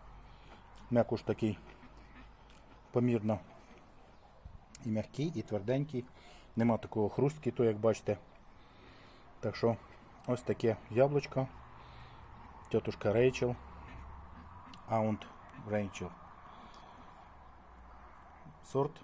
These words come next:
до речі, дуже морозостійкий. Рекомендую. Кого цікавлять житці, звертайтесь. Є,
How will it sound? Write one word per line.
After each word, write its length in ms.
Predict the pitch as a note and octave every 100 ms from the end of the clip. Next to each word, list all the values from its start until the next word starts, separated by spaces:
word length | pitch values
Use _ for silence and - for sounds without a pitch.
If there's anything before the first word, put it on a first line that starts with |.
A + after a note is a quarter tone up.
| -
до 140 | A2
речі, 260 | A2+ A2+ G#2
дуже 200 | G#2+ A#2
морозостійкий. 760 | G#2 G2 F#2 - F#2 - F2 F2 - - - - - -
Рекомендую. 600 | G#2+ G#2+ A2 G2+ G2 F2 - - - - - - - - - - - - -
Кого 160 | C3+
цікавлять 420 | A#2+ A2+ A#2+ G#2+ G2+
житці, 400 | G#2+ G2 - F#2+
звертайтесь. 800 | G2+ A2 D#3 D#3+ D#3 B2+ - -
Є, 360 | G2+ A2+ D#3